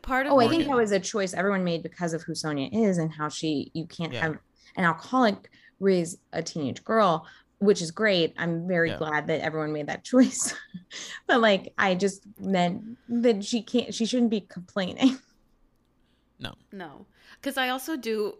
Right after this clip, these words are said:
Speaker 1: because of Zoe one oh one, I always wanted to go to boarding
Speaker 3: <laughs> Not
Speaker 1: school 'cause I
Speaker 3: Zoe
Speaker 1: thought it was fucking
Speaker 3: Zoe one oh one.
Speaker 1: lit. Are you kidding me? Like, her life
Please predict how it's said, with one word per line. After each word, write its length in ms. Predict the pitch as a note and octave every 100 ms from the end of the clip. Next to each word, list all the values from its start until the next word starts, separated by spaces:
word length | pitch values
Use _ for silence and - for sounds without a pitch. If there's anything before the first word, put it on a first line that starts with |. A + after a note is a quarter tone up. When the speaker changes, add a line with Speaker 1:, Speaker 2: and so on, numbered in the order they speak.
| F3+
Speaker 1:
because 360 | A3 A#3 A3+
of 120 | A#3+ A3
Zoe 300 | G3+ F#3+ F#3+
one 200 | F3+ F3
oh 100 | E3+
one, 400 | E3+ D#3+ D#3+ D#3+
I 160 | F#3 F#3+
always 400 | F#3 G3 G3 F#3+
wanted 220 | F3 E3
to 40 | F3+
go 100 | E3+
to 80 | D#3+
boarding 280 | E3 D#3+
Speaker 3:
<laughs> 20 | A#3
Not 100 | B3
Speaker 1:
school 100 | A3+
'cause 100 | D3
I 40 |
Speaker 3:
Zoe 160 | D3 D3+
Speaker 1:
thought 60 | C#3+
it 40 |
was 120 | C#3+
fucking 200 | D3 C#3
Speaker 3:
Zoe 80 | C3
one 160 | C3+ D3
oh 60 | D3
one. 0 |
Speaker 1:
lit. 280 | D#3+ G#2 - - - - - - _ - _ _ _ _ _ _ -
Are 100 | B3
you 160 | D4 F#4
kidding 420 | - A#3+ A#3 B3+
me? 160 | D4 D4+
Like, 240 | C#4 G#3+
her 300 | G3 B3+ D4
life 440 | B3 G3+ A3 B3+